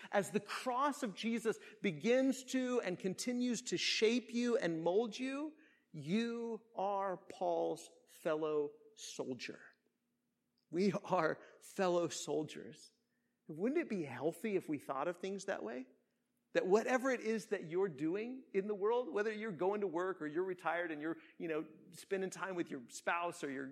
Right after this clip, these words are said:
your grandkids, or you're spending time with your neighbors, or you're out and you're involved in your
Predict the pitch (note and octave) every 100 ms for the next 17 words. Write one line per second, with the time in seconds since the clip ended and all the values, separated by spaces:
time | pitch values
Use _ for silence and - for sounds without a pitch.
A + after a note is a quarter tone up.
0 | D#3 C3+ A#2 F#3+ F#3+ F#3 - F3 E3 D3
1 | D3 F#3 F3 - F#3+ F3+ E3+ F3 E3+ D#3
2 | C#3+ E3+ F#3 F3+ E3+ D#3 C#3+ C#3+ F#3 F#3
3 | - - E3+ F3 F3 D#3+ E3+ E3+ B2+ D#3
4 | D#3+ D#3+ D#3+ D#3+ D#3+